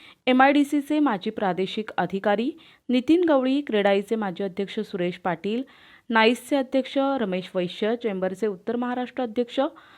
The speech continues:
संजय सोनवणे, संजय महाजन, निमाचे माजी अध्यक्ष मधुकर ब्राह्मणकर, एमआयडीसीचे अभियंता चंद्रकांत सुरकर, मेजर एनआर निकम, फिरोज खान, उद्योजक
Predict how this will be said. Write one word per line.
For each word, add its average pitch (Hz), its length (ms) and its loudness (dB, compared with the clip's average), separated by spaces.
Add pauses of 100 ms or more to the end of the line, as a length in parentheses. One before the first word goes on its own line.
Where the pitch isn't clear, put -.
(240)
संजय 277 340 4
सोनवणे, 214 580 -2
संजय 180 400 -2
महाजन, 180 440 -4
निमाचे 185 480 -4
माजी 196 280 -6
अध्यक्ष 226 360 -4 (640)
मधुकर 190 380 -2
ब्राह्मणकर, 185 640 0 (540)
एमआयडीसीचे 311 640 6
अभियंता 269 520 2
चंद्रकांत 185 480 -4
सुरकर, 190 500 0 (400)
मेजर 247 420 6 (100)
एनआर 208 500 0
निकम, 196 420 0 (100)
फिरोज 190 220 2 (120)
खान, 214 280 0 (500)
उद्योजक 285 420 2